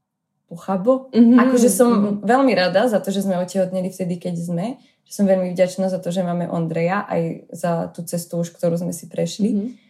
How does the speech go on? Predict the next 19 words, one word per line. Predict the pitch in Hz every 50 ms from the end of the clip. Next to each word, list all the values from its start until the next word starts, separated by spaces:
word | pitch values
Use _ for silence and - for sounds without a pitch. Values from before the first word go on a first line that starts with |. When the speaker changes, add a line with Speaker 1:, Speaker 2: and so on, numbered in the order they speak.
| _ _ _ _ _
Speaker 1:
Ale | - 208 220 240
hej, | 254 226
keď | - 247 247
sa | - 214 208
tak | 208 226 214
spätne | - - - 214 208 220 208 196
pozerám, | - 196 196 196 202 185 190 202 220 208
tak | - 196 190
si | - - - 214
uvedomujem, | 185 175 190 190 208 185 170 170
že | 175 170
som | - 175 175
bola | 170 170 170 170 170
asi | 180 - 190
taká | 170 - 180 - 180
trochu | 170 - 175 175 175 175 - - 170 170 165 170 - _ _ _ _ _ _ _
taká | - - - -
naivná. | 180 180 170 175 185 190 170 165 165 160 160 170 - _ _ _
Speaker 2:
Mhm. | - 208 180 196 196 202 247